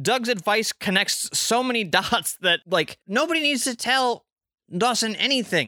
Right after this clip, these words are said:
The only person who need, who would need to tell Dawson something is Joey, because she would tell him, "Pacey assaulted me, <laughs> and I need you, I need you to, uh, keep me safe." Otherwise, Dawson's just a guy in the, in this right now.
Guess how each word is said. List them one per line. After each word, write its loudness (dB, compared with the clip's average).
The 0
only 0
person 2
who 0
need, 0
who 0
would 2
need 0
to 0
tell 0
Dawson 0
something 0
is 2
Joey, 0
because 0
she 0
would -2
tell 2
him, 0
"Pacey 0
assaulted 0
me, 0
<laughs> -20
and 2
I 0
need 2
you, 2
I 2
need 2
you -2
to, 2
uh, 2
keep -2
me 0
safe." -2
Otherwise, 0
Dawson's 0
just 0
a -2
guy 0
in 2
the, 0
in 0
this 0
right 0
now. -6